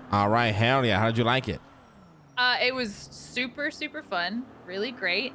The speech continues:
Speaker 2: uh, until I went splat on the tarmac at L S I A 'cause my parachute was so fast.
Speaker 1: Well, you gotta, you gotta make sure you, uh, you know,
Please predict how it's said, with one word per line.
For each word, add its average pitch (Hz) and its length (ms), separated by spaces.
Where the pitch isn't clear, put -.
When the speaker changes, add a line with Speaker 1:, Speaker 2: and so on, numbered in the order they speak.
Speaker 2:
uh, 196 480
until 202 360
I 196 140
went 190 260
splat 175 460
on 196 140
the 190 60
tarmac 190 440
at 180 60
L 180 160
S 180 180
I 180 60
A 180 340
'cause 190 340
my 175 180
parachute 196 580
was 185 220
so 226 200
fast. - 600
Speaker 1:
Well, 98 100
you 120 80
gotta, 120 440
you 104 60
gotta 131 160
make 123 140
sure 127 300
you, 113 260
uh, 90 560
you 120 60
know, 87 220